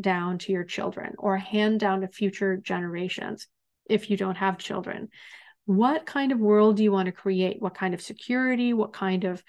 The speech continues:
connection, inclusion, and loving space do we want to be placeholders for? Do we want to be calling in and taking a stand for? Because that's how the change is going to happen. That's how the shift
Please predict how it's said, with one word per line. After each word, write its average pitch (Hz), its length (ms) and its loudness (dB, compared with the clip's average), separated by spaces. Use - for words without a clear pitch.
connection, 233 1120 2
inclusion, 220 1400 2
and 190 260 2
loving 214 380 4
space 196 840 0
do 202 160 4
we 202 200 4
want 208 480 2
to 247 100 0
be 196 440 2
placeholders 190 800 -4
for? - 360 -8
Do 226 120 6
we 202 140 8
want 208 320 4
to 247 80 0
be 233 100 4
calling 208 460 2
in 185 380 -2
and 190 120 -2
taking 190 320 -2
a 180 60 -6
stand 185 580 -4
for? - 540 -2
Because 202 280 0
that's 220 300 2
how 226 160 2
the 208 120 2
change 196 360 -2
is 185 120 -4
going 175 200 -4
to 170 60 -6
happen. 175 340 -4
That's 165 200 -6
how 185 120 -4
the 170 120 -10
shift - 580 -2